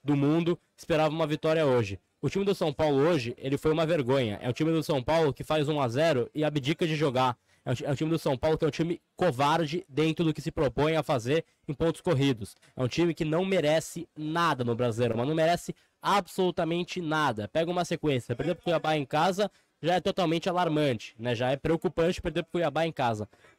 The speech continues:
Quatro a um pro Vasco, uma quatro do Vasco. Esse Vasco hoje, com cinco mil torcedores, com uma situação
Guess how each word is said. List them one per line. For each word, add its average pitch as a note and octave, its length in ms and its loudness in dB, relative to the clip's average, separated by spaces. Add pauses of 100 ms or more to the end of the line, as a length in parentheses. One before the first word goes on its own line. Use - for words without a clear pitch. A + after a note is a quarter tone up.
(220)
Quatro C#3 520 -2
a A#2 140 -4
um C3 180 -2
pro B2+ 140 -4
Vasco, A#2 500 -4 (500)
uma C#3 140 -2
quatro D3+ 460 -2
do G#2+ 80 -4
Vasco. A#2+ 500 -6
Esse D#3+ 260 -4
Vasco C3 360 -8
hoje, B2+ 240 -14 (240)
com C3 100 0
cinco F3+ 320 0
mil D#3+ 120 2
torcedores, D3 680 -2 (280)
com D3 80 -2
uma D3+ 100 2
situação D#3 480 -4